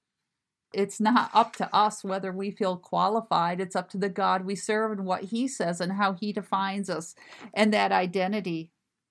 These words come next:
Isaiah forty-three sixteen to twenty-one says, "Yahweh is the one who makes a way in the sea, a pathway in the mighty waters." He destroyed chariots and horses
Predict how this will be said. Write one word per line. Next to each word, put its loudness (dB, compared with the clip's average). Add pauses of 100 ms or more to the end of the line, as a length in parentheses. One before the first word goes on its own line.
(840)
Isaiah 8
forty-three 0
sixteen -6
to -8
twenty-one -4
says, -4
"Yahweh 6
is -2
the -2
one -2
who 0
makes -6
a -2
way -4
in -4
the -6
sea, -6 (460)
a 8
pathway 0
in -2
the -2
mighty -2
waters." -6 (540)
He 4
destroyed 2
chariots 0
and -2
horses 0